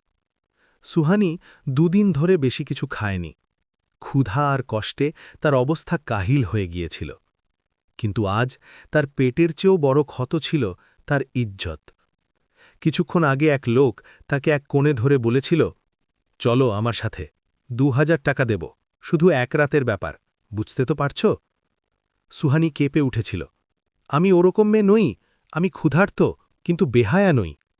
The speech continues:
আর সেই লোকটা তাকে টিজ করতে করতে চলে গিয়েছিল। পেছনে রেখে গিয়েছিল তার নোংরা দৃষ্টি। সুহানি সেখানেই বসে কাঁদছিল। ঠিক তখনই একটা লাল গাড়ি হোটেলের পেছনে এসে থামল।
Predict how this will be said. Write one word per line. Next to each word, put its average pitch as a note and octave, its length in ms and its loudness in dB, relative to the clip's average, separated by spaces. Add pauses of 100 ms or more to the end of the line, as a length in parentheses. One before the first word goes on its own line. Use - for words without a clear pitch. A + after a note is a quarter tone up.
(500)
আর A2 100 -6
সেই A#2+ 260 -2
লোকটা G#2+ 520 -2 (320)
তাকে D3 220 -2
টিজ E3 400 -4
করতে D#3+ 300 -2
করতে E3 300 -2
চলে A#2 280 2
গিয়েছিল। F#2 460 -6 (500)
পেছনে A#2+ 400 0
রেখে G#2+ 240 -4
গিয়েছিল C3 500 -2 (300)
তার B2+ 180 0
নোংরা A#2 440 0
দৃষ্টি। G2+ 500 -6 (920)
সুহানি F#3+ 420 4
সেখানেই F#3+ 460 0
বসে C#3 280 0
কাঁদছিল। A2+ 600 -6 (680)
ঠিক G3 220 -4
তখনই C#3+ 460 0 (340)
একটা D#3+ 200 0
লাল C3 440 2
গাড়ি C3 340 0
হোটেলের C#3+ 440 -2
পেছনে C#3 420 -2
এসে B2 180 -4
থামল। F#2+ 400 -6